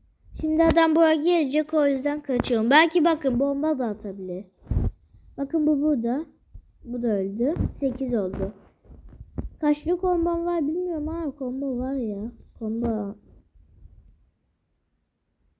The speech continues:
Bakın şurada. Kaç kere öldürdüm bu adamı. Üçlü combo yaptım. Usanmıyor, geliyor arkadaşlar ya.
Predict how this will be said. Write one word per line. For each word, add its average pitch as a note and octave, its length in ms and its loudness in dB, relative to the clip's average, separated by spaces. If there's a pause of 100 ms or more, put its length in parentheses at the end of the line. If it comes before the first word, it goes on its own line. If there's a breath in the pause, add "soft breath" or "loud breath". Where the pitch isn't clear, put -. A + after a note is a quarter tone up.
(1900)
Bakın A3+ 400 -18
şurada. A3 440 -18 (1000)
Kaç G4+ 300 -18
kere F4+ 260 0
öldürdüm E4 480 6
bu D#4+ 60 6
adamı. A#3+ 320 2
Üçlü F4+ 320 0
combo D#4 360 2
yaptım. F#3+ 540 -6 (920)
Usanmıyor, F#4+ 640 6
geliyor D#4+ 360 6
arkadaşlar B3 580 -2
ya. F#3+ 260 -10